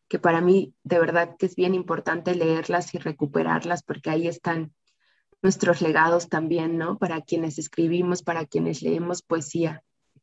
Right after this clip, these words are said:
Eh, ellas tienen mucho que decir también, ¿no? Toda su poesía está también en la memoria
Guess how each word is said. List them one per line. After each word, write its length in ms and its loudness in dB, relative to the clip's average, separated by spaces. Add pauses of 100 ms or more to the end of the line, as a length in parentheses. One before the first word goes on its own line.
(280)
Eh, 880 -2
ellas 320 0 (160)
tienen 260 4
mucho 380 4
que 120 0
decir 360 -4
también, 540 -2
¿no? 160 -4
Toda 240 4
su 100 -4
poesía 400 -2
está 340 -4 (320)
también 360 4
en 60 2
la 100 4
memoria 680 2